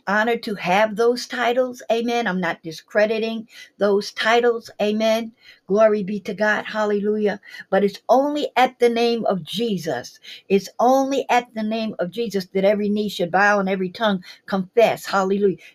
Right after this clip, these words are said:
Jesus Christ is Lord to the glory of God. Hallelujah.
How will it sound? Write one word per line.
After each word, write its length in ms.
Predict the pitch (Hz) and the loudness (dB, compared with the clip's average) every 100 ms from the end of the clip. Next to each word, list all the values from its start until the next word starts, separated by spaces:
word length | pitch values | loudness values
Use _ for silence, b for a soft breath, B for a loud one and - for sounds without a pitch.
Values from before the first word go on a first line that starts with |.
| - | -12
Jesus 520 | 170 233 285 269 - | -8 -4 -4 -4 -8
Christ 400 | - 269 - 240 | -8 -4 -4 -4
is 120 | 180 185 | -4 0
Lord 440 | 196 185 170 160 | 2 4 2 0
to 100 | 185 | -4
the 120 | 175 | -4
glory 440 | 175 180 180 165 - | 0 2 2 -2 -2
of 220 | 170 160 | -2 0
God. 300 | 160 143 - - B B - | -2 -2 -4 -12 B B -2
Hallelujah. 640 | 208 202 185 196 196 170 | 2 2 2 2 2 2